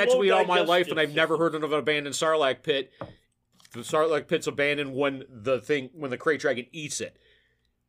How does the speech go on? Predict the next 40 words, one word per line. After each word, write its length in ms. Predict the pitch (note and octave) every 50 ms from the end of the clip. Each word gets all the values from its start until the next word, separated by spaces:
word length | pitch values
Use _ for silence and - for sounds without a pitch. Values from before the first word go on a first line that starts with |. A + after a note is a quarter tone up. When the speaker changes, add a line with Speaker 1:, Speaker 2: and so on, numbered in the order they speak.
| _ -
Speaker 1:
Boba 280 | D3+ D#3 E3 D#3+ F3+ F3
Fett 460 | F3 - F3+ E3+ D3+ D3+ - - - _ _ B2+
went 300 | A2 C3+ C#3 C#3 C#3+ -
into 580 | - C#3 C#3 C#3+ C3+ C3 - D3 C#3 C3 B2 A2+
the, 180 | B2 C#3 B2
what 260 | C3 C3 C#3 D#3+ E3
was 160 | E3 D3 - - -
in 160 | E3+ E3+ F3+
the 60 | F#3 E3+
Sarlacc 400 | F3 - F3+ F3 F3 E3 D3+ -
pit 180 | F3+ F3 E3+
with 120 | D#3 C3 C#3+
the 80 | C3+
tentacles 480 | C3+ - D#3 D3+ D#3+ D#3+ E3 D3+ - -
was 180 | - B2 G#2+
not 180 | G#2+ B2 B2+ C#3+
a 20 | D3
Sarlacc. 640 | - - G3 G3+ F#3+ D#3+ B2+ A#2 A2 A2 G#2+ - - - _ _ _ -
It 100 | B2+ C3
was 160 | A2+ B2 -
some 180 | - D#3 D3 D3
other 180 | D#3 D#3 D#3 D3
monster 340 | D3 D3+ D3+ D3+ - D3+
that 160 | C#3 D3 C3 D3+
lived 160 | D#3+ D3 B2+
inside 400 | C3+ B2 - - D3+ D3 D#3+ D#3
of 80 | C#3 C3+
it, 100 | B2 - G#2
and 120 | A#2+ A#2
the 40 | A#2+
Sarlacc 340 | G#2+ - B2 B2 B2 A2+ G#2+
was, 240 | A2+ A2 F#2+ - - _
Speaker 2:
They, 140 | - A3 A3+
Speaker 1:
there 100 | A#2 C3
was 140 | B2+ C3+ B2+
no 60 | C#3+
Sarlacc 360 | C3 - D3 C#3 C3 B2+ A#2 -
in 60 | B2
that 180 | G#2+ G2 - -
pit. 140 | A2+ F#2